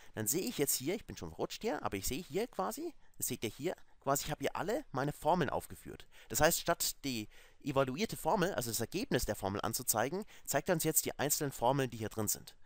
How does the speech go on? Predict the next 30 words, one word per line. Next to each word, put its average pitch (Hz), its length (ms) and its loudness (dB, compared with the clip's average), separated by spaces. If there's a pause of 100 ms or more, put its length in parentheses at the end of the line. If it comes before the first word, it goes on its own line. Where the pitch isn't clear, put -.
(120)
In 107 80 -2
dem 117 80 -2
Fall 117 160 4
sind's 170 180 2
halt 135 220 -2
nur, 123 220 0
ist - 100 -6
es 101 100 -8
nur 117 80 -4
dieser 104 180 -4
Bereich, 107 440 -2 (320)
aber 139 140 4
ihr 131 100 4
habt - 160 -4
natürlich 135 320 0
auch, - 260 0
es - 140 -6
könnte 135 160 4
ja 110 60 6
sein, 110 120 6
dass 151 100 -2
ihr 107 80 -4
eine, 104 180 2 (320)
äh, 95 80 0
ein 92 140 0
Excel-Tabellenblatt 185 1040 0
habt, 180 200 0
in 123 100 0
dem 123 160 0
ihr, 117 220 2